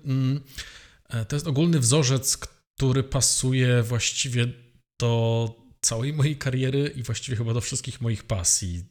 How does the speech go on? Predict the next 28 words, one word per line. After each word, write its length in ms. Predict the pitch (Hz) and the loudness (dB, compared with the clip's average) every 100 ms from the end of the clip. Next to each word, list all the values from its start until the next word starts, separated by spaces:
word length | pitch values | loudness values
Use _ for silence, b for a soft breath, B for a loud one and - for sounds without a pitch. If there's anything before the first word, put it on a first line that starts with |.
| - | -4
także 460 | 113 104 104 107 | -4 -2 -2 0
z 180 | 98 - | 0 -2
tymi, 220 | - 107 | -2 -4
które 200 | 101 - | -4 -2
wymieniliście, 760 | 101 110 104 101 101 - - 95 | -2 0 0 -2 -2 -6 -6 -6
od, 320 | 107 107 - 107 104 104 B B B - | -6 -8 -6 -2 -4 -6 B B B -8
e, 220 | 104 104 | -6 -4
od 180 | 110 104 | -4 -2
bycia, 500 | 107 - 110 104 101 - 101 | -2 0 2 2 0 0 -2
e, 80 | 104 | 0
od 120 | - | -4
bycia 260 | 101 107 107 | -4 -2 -2
fanem 340 | - 107 101 | -2 0 0
whisky, 460 | 101 131 - 127 113 | 0 -2 -2 -4 -4
co 140 | - | -4
też 180 | 104 110 | -4 -2
się 320 | - - - 107 | 0 0 0 -2
wydarzyło 440 | 110 110 110 117 | 0 -2 -2 -2
odrobinę 340 | 113 113 120 | -2 -2 -2
przypadkiem 600 | 117 - - 120 - 120 | -2 -4 -2 -4 -2 -2
i 40 | 113 | -2
dzięki 300 | 117 107 123 | -2 -4 -2
ludziom, 240 | 110 113 | -2 0
jakich 280 | 107 117 - | -2 -6 -4
miałem 120 | 113 | -2
w 20 | |
swoim 220 | - 117 117 | -2 -2 -2
otoczeniu, 500 | 113 - 113 110 | -2 -2 0 0